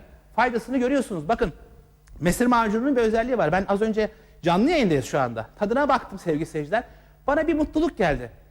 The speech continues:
Hani gülerek konuşmak istiyorum. Daha çok sizlerle hasbihal etmek istiyorum. Çünkü tüketmeye başladığınız an, bakın tüketmeye başladığınız an itibariyle size bir mutluluk getiriyor. Mutlu olduğunuzu hissediyorsunuz. Hani dert, keder, hani diyeceksiniz, "Ya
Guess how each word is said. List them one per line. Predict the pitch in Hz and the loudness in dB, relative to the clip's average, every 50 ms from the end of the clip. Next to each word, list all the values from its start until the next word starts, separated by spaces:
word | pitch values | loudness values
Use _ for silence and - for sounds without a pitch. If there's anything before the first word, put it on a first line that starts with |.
| - - | -14 -6
Hani | - 226 247 233 | -4 -2 0 0
gülerek | 202 240 277 277 269 269 | 0 2 2 2 0 0
konuşmak | - 220 180 175 - - 160 139 - | 0 0 -2 -2 -2 -4 -8 -8 -8
istiyorum. | - - - 147 135 139 151 - - - - - - | -12 -12 -8 -6 -6 -6 -8 -12 -16 -20 -20 -10 -2
Daha | - 233 285 302 | 0 2 2 2
çok | - 311 - | 2 0 -2
sizlerle | - - 226 214 233 220 220 202 | -2 -4 -4 0 0 0 0 0
hasbihal | 180 202 196 - - 233 233 226 | 0 -2 -2 -2 -2 0 0 0
etmek | 185 - - 156 139 | -2 -2 -4 -10 -10
istiyorum. | - - - 156 147 147 - | -10 -10 -8 -8 -8 -8 -6
Çünkü | - - 285 320 302 - 240 262 269 - - - - - - - - - - | -4 0 0 0 0 0 -2 -4 -4 -6 -14 -20 -20 -20 -20 -20 -20 -12 -6
tüketmeye | - 233 - - 285 285 - 285 302 311 285 226 | -2 -2 0 0 0 0 2 2 2 2 2 2
başladığınız | 247 247 220 - 262 214 269 277 277 220 | 0 -2 -2 -2 -2 0 0 0 0 2
an, | 202 175 175 214 | 2 0 0 0
bakın | 233 - 170 139 | -2 -2 -4 -8
tüketmeye | - - 214 - 262 262 - 240 220 202 | -8 -6 -2 -2 -2 -2 0 0 0 2
başladığınız | 180 214 233 - 240 220 247 254 233 214 - | 2 0 0 0 -2 0 0 0 0 0 0
an | 277 311 294 | 0 2 2
itibariyle | 262 226 - 214 190 190 190 185 196 214 285 285 - - - - - - | 2 0 0 0 0 2 2 2 2 0 -2 -4 -4 -8 -20 -20 -20 -20
size | - - 220 220 285 302 | -14 -10 -6 -4 -2 -2
bir | 294 285 | -2 0
mutluluk | 262 269 269 - 277 320 285 - | -2 -2 -2 -2 -4 -4 -4 -2
getiriyor. | 196 147 - 131 127 120 104 - - - - - | -4 -6 -6 -6 -8 -8 -8 -10 -14 -20 -10 -2
Mutlu | - 240 262 - - 320 | 0 0 0 0 0 0
olduğunuzu | 302 285 226 220 202 180 180 | 2 2 2 2 0 0 -2
hissediyorsunuz. | 170 - - 160 139 143 131 120 - 135 117 113 - - - _ | -4 -4 -4 -6 -4 -4 -6 -6 -8 -12 -14 -14 -16 -20 -14 _
Hani | - 247 269 247 190 | -4 -4 -2 -2 0
dert, | 233 247 247 - - | 0 0 -2 -2 -4
keder, | - 240 226 262 254 247 - | -4 0 0 0 0 -2 -2
hani | - 254 269 262 | -4 -4 -2 -2
diyeceksiniz, | 233 233 269 269 - 330 285 196 | 0 0 -2 -2 -2 -2 -2 0
"Ya | 165 196 233 254 233 | 2 2 2 2 0